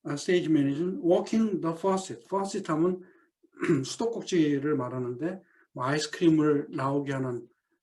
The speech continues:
어, 뭐 수도꼭지 같은 거겠죠. 꼭지 달린 거. 여러분들 뭐 커피를 만들거나, 뭐 음료를 따르거나,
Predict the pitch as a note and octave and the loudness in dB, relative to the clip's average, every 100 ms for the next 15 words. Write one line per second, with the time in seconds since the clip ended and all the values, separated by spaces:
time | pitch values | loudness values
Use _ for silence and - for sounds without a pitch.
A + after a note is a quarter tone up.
0 | _ C#3 B2 B2+ C3+ E3 _ _ C#3 - | _ -14 -12 -12 -14 -18 _ _ -16 -8
1 | A3 - F3 D#3+ C#3 C#3+ A#2+ A#2 - C3 | -6 -6 -6 -6 -6 -6 -8 -8 -12 -8
2 | - - C#3+ B2 - A#2+ A2+ A#2 D3+ A3+ | -8 -6 -8 -8 -8 -8 -6 -2 -2 -2
3 | - _ - _ D3+ E3 E3 D#3+ D3+ - | -8 _ -20 _ -4 -2 2 4 2 2
4 | - A3+ - F#3 E3 D#3+ C#3+ C#3 C#3 C#3+ | 2 2 6 6 6 4 4 4 2 2
5 | C#3+ C#3+ C#3+ C#3+ C#3+ - - E3 F#3 F#3+ | 2 0 0 -2 -6 -8 0 2 6 8
6 | E3 D#3 D3+ D#3+ F3 F3 E3+ D#3 D3 D3 | 8 8 6 2 -2 0 0 4 4 4
7 | D3 C#3+ | 0 -4